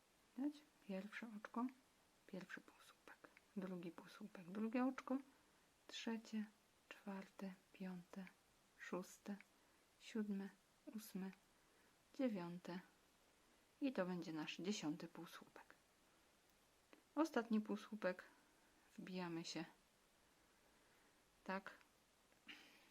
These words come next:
Słabo widać, bo oczywiście tu jest pętelka. Ale tak, aby powstał nam tutaj ten,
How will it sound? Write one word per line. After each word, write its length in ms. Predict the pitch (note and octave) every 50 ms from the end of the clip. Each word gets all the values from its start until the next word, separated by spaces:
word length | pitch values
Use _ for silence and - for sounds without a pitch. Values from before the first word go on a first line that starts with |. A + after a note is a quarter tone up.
| - - - - - - - - -
Słabo 380 | - - - F#3 F#3 E3+ E3+ E3+
widać, 320 | F3+ G3 F3 E3+ E3 F3+
bo 160 | G#3 G3 D#3
oczywiście 460 | D#3 D#3+ - E3+ E3 E3 - - D3
tu 160 | D3 - - D3+
jest 280 | - - - - -
pętelka. 680 | - - - - F3 - G3+ G#3 G#3 G#3 G#3+ - F3 F#3 - - - - - - - - - - - - - - - - - - - - - - - - - - - - - - - - - - - - - - - - - - -
Ale 240 | - - - G#3+ G#3+
tak, 300 | G#3+ - G3+ G3+ G3+ - -
aby 240 | - G#3 G#3+ G#3 G#3+
powstał 460 | G#3+ - F3+ F3+ - - - F3+ F3+
nam 200 | F3+ E3+ D#3+ F3+
tutaj 300 | - - - - F3 F#3
ten, 300 | - - - C#3+ D#3+ -